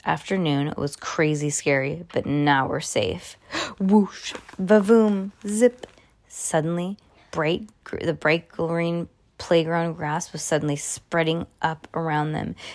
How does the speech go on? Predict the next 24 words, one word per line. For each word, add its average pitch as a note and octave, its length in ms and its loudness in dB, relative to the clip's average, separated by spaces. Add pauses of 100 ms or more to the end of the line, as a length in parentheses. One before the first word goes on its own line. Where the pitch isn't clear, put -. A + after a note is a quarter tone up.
It - 120 2
was F#3+ 180 2
growing G#3+ 420 4
out G3 140 2
of F#3+ 100 -4
control. G3+ 580 0 (300)
Sam F#3+ 480 -2
and D3+ 260 -2
Lucy F#3 400 -2
and - 120 -2
Antonio D#3 540 -4
stumbled. - 580 -4
"What C4 200 8
is F4 140 2
happening?" E4 540 2
Lucy B3+ 320 -2
screamed. A#3+ 540 -2 (500)
These F3 400 -2
huge F#3 320 -2
blades E3 300 2
of - 140 -10
grass - 300 -8
shot - 400 -4
up. - 220 -6